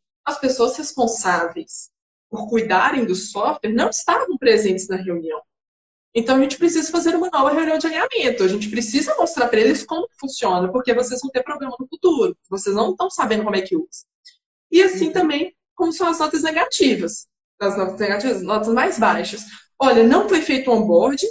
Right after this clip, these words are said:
Speaker 1: então a gente não conseguiu alinhar a expectativa com o cliente. Como é que eu começo um projeto sem saber qual que é a expectativa dele? Como é que eu chego no meu dentista e falo assim, "Arruma os meus dentes"?
Speaker 2: Arruma.
Speaker 1: Tá, mas você quer arrumar o quê?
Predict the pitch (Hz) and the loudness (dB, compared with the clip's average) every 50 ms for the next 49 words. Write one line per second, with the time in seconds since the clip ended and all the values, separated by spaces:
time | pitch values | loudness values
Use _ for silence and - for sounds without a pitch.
0 | - _ _ - 254 262 262 262 269 269 262 - 269 269 320 370 370 370 349 - | -10 _ _ -6 -2 0 4 4 4 4 4 2 0 0 0 0 -2 -4 -4 -4
1 | 320 240 240 285 285 285 285 285 269 254 254 277 330 - - 311 285 - 311 285 | -4 -2 0 0 2 2 2 2 2 2 2 0 0 -2 -6 -6 -4 -4 -4 -6
2 | - - 277 277 277 285 - - 302 262 226 226 226 - - 285 269 - 415 - | -4 -2 -2 -2 -2 -4 -6 -6 -4 -2 -2 -2 -2 -2 0 0 0 0 0 -2
3 | 622 - - 392 381 294 - - - 247 233 220 196 185 190 202 202 226 311 349 | -4 -6 -4 -2 -2 -2 -2 -4 -6 -6 -2 0 2 2 2 2 2 2 2 2
4 | - - 185 185 - _ _ _ - _ _ _ _ _ _ _ _ _ _ _ | 0 -2 -6 -10 -10 _ _ _ -20 _ _ _ _ _ _ _ _ _ _ _
5 | _ _ - - - 359 370 - 349 277 277 262 262 262 262 254 233 - - 226 | _ _ -4 2 4 4 6 6 4 4 4 4 4 4 2 2 0 0 0 0
6 | - - 208 208 - 226 208 196 180 165 160 156 - - - 247 262 339 370 381 | 0 0 -2 -2 -2 -2 -2 -2 -2 -2 -4 -4 -6 0 2 2 4 4 4 4
7 | 349 - - 302 269 254 240 233 208 202 196 - - - 311 320 302 - 277 262 | 2 2 2 0 0 2 4 4 4 4 4 2 2 4 4 4 4 4 0 -2
8 | 294 277 269 269 269 - 254 226 202 190 - - - _ _ _ _ _ _ _ | 0 2 4 2 2 2 2 0 0 0 -2 -4 -8 _ _ _ _ _ _ _
9 | _ _ _ _ - 233 240 240 254 269 262 262 - 240 233 226 220 - - - | _ _ _ _ 0 2 4 6 6 6 6 6 6 6 6 6 6 4 2 2
10 | 202 202 202 - 240 220 196 185 156 - _ _ _ 311 285 240 233 226 - 320 | 0 -2 0 2 2 2 2 0 -2 -6 _ _ _ 2 4 6 4 4 4 2
11 | 302 302 - 370 311 311 - 339 - 415 - - 330 262 220 196 185 - | 2 2 4 4 6 6 6 6 6 6 4 4 4 6 8 8 6 4